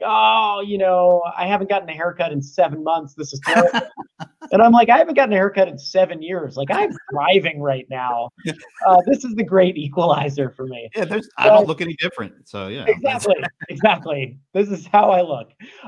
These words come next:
Speaker 1: Um, but you think about that razor market, you know, and you think about Gillette, for example, where, you know, their,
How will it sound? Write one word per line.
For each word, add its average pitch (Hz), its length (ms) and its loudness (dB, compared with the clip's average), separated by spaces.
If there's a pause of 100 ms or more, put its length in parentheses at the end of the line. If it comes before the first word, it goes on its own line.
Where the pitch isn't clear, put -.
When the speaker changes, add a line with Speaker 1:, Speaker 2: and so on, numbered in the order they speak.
Speaker 1:
Um, 185 640 4
but 233 140 -4
you 233 100 -6
think 294 140 -12
about 269 180 -6
that 175 180 -6
razor 196 360 -8
market, 135 560 -6 (100)
you 180 100 -16
know, 156 140 -8
and 151 140 -8
you 170 100 -16
think 175 160 -8
about 147 320 -4
Gillette, 139 460 -2
for 135 100 -6
example, 117 640 -10
where, 131 540 0 (300)
you 160 100 -8
know, 147 100 -2
their, 143 220 2